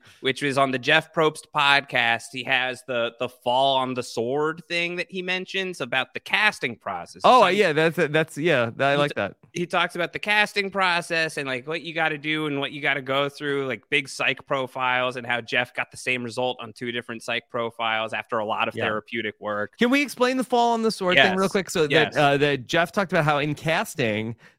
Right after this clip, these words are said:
Speaker 2: that there is a thing where if somebody, if one of the casting people, like, brings somebody out and they,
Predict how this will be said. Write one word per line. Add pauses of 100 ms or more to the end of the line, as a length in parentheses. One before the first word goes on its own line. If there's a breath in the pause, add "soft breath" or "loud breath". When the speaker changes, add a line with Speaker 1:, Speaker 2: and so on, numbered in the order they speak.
Speaker 2:
that
there
is
a
thing
where
if
somebody,
if
one
of
the
casting
people, (260 soft breath)
like,
brings
somebody
out (200)
and
they,